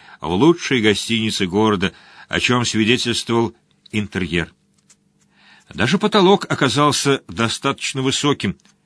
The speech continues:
так что Джон Том мог выпрямиться, не опасаясь разбить голову о люстру. Вокруг центрального зала, целиком предоставленного в их распоряжение, находились спальни.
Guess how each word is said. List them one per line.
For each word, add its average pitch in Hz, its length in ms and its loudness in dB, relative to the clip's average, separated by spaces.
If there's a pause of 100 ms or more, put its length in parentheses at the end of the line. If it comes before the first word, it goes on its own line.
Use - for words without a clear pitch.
(160)
так 117 200 0
что 123 380 0 (1080)
Джон 147 320 2
Том 151 240 4
мог 143 340 0
выпрямиться, 135 800 2
не 120 80 0
опасаясь 120 720 0
разбить 101 460 0
голову 104 500 2
о 101 100 -2
люстру. 90 460 -4 (2000)
Вокруг 127 400 2
центрального 147 560 0
зала, 123 360 2 (680)
целиком 120 520 2
предоставленного 120 960 2 (720)
в 98 180 2
их 127 240 2
распоряжение, 120 920 2 (220)
находились 104 560 -2
спальни. 78 500 -4